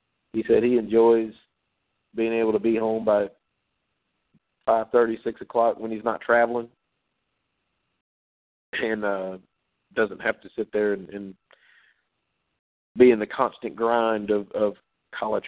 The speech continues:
football recruiting. So I think it's a po-, I think there's a chance that he could, he could jump into it.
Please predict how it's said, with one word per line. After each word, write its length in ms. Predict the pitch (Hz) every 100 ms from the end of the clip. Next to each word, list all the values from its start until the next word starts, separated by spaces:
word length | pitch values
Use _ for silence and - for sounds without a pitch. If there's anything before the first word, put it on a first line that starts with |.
| -
football 400 | 107 101 98 98
recruiting. 480 | 101 117 107 98 95
So 240 | - 104 98 _ _ _ _ _ _ _ _ _ _ _ _ _ _ _ _ _ _ _ _ _ _ - - - - _ _ _ _ _ _ - - -
I 120 | - 120
think 240 | 156 151
it's 120 | 143
a 60 | 127
po-, 240 | 135 131 123
I 80 |
think 280 | 127 165 135
there's 280 | 123 120 117
a 400 | 117 110 110 113 - -
chance 320 | 110 110 113 _ _ _ _ _ _ _ _ -
that 120 | 117
he 120 | 123
could, 200 | 117 110 -
he 120 | 117
could 180 | 113 110
jump 240 | 123 120
into 340 | 123 120 127 127
it. 140 | -